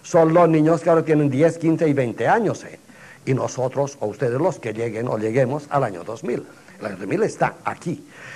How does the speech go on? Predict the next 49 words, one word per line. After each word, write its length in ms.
Bueno, 140
pues 220
lo 180
que 80
hay 100
que 80
hacer 220
es 80
darse 300
cuenta, 520
y 80
yo 160
creo 200
que 100
todo 300
ya 140
son 180
bofetadas 440
para 120
que 60
nos 120
demos 240
cuenta, 440
de 200
que 300
la 200
pregunta 440
es 80
de 80
tal 200
categoría 680
que 160
no 180
poseemos 500
ninguna 360
respuesta. 560
Cuando 260
esto 180
se 160
da, 220
hay 160
un 80
cambio 320
radical, 440
y 100
es 160
lo 120
que, 140
es 160